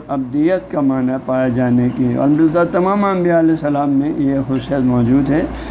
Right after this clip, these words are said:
ہم ابراہیم علیہ السلام کے واقعات کو قرآن نے خاص طور پر فوکس کیا، اور چونکہ ہمیں بھی حکم دے، پیارے نبی حکم دے، ملت ابراہیم کی پیروی کریں،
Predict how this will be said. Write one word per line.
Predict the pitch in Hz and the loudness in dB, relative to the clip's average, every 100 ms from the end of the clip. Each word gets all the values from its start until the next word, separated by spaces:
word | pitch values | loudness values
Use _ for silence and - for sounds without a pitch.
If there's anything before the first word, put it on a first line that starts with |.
| - - | -12 -2
ہم | 135 | 2
ابراہیم | 143 143 151 160 | 2 2 2 2
علیہ | 151 147 | 2 0
السلام | 135 135 143 | 0 0 -2
کے | 143 | -2
واقعات | 135 127 120 - 139 143 | 0 0 0 -2 -2 -2
کو | 139 135 | -2 0
قرآن | 127 123 | 0 2
نے | 127 131 180 | 2 0 -4
خاص | 208 - | -8 -4
طور | 131 123 | -2 0
پر | 131 107 | -2 0
فوکس | 120 110 143 147 | -2 -2 -4 -2
کیا، | 139 143 - - - - - - | 0 0 -2 -10 -12 -12 -12 -2
اور | 131 127 123 | 0 0 0
چونکہ | 143 139 | -2 0
ہمیں | 135 127 139 | 0 2 4
بھی | 156 156 | 4 2
حکم | 135 147 180 170 | 0 0 0 2
دے، | 147 | 0
پیارے | 147 143 135 | 0 0 2
نبی | 143 139 151 | 2 2 0
حکم | 143 160 151 | 0 0 2
دے، | 160 | 4
ملت | 143 139 143 151 | 4 4 2 0
ابراہیم | 151 139 123 127 123 131 143 151 | 0 0 0 0 0 0 0 -2
کی | 135 | -4
پیروی | 123 135 135 156 | 0 2 4 4
کریں، | 165 165 175 | 2 0 0